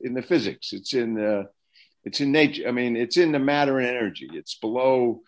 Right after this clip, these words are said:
quarks. It's part of the structure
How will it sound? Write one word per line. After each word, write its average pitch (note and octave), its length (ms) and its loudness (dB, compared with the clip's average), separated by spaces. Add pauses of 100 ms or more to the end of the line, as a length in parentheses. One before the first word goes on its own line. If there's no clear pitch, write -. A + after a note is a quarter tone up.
(180)
quarks. - 640 -2
It's - 420 -18
part C#3 300 -4
of G2+ 300 -6 (100)
the G2 80 -6
structure G2 920 -4